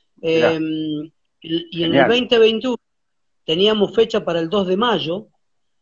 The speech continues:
Speaker 2: eh,
Speaker 1: Ujú.
Speaker 2: y la decisión de suspender la carrera fue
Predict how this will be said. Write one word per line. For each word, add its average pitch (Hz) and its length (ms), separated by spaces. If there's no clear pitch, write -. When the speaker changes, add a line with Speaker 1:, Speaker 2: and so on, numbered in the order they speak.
Speaker 2:
eh, 170 320
Speaker 1:
Ujú. 131 80
Speaker 2:
y - 80
la 180 140
decisión 185 440
de 247 80
suspender - 400
la - 240
carrera 214 300
fue 220 380